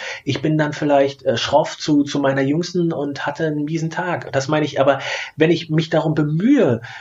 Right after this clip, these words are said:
authentisch zu bleiben, dann, dann weiß sie das vielleicht, weil ich ihr das auch, wenn sie noch ganz klein ist, das vermittle. Und den Großen kann ich das sehr viel deutlicher vermitteln. „Du, es geht mir schlecht, ich, ich bin gestresst unter dieser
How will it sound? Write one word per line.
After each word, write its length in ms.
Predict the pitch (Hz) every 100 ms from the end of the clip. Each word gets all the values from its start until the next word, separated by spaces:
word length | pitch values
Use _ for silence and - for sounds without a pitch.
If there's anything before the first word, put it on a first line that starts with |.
| -
authentisch 580 | 143 160 196 285 220 -
zu 120 | 135
bleiben, 420 | 120 90 - 107
dann, 380 | 123 151 175 156
dann 300 | 139 156 156 143
weiß 280 | 185 294
sie 120 | 254 156
das 160 | 120
vielleicht, 400 | 120 107 - -
weil 120 | 113
ich 120 | 120 131
ihr 100 | 131
das 180 | 123 -
auch, 200 | 135 -
wenn 160 | 139
sie 140 | 160 156
noch 180 | 147 -
ganz 220 | 135 135
klein 340 | 156 175 214
ist, 220 | 131 135
das 100 | 135
vermittle. 440 | - 151 220 175 113
Und 140 | 113
den 100 | 120
Großen 360 | 104 113 139 170
kann 160 | 156
ich 120 | 160 -
das 160 | 156
sehr 120 | 160
viel 140 | - 156
deutlicher 460 | 160 180 202 127
vermitteln. 500 | - - 113 104 120
„Du, 220 | 175 220 - - - -
es 140 | 135 -
geht 160 | 165
mir 100 | 165
schlecht, 360 | 156 202 196 -
ich, 340 | 139 120 120 110
ich 520 | 107 120 143 139 -
bin 160 | 156 160
gestresst 480 | 156 - 165 165 165
unter 200 | 147 143
dieser 520 | 147 147 143 139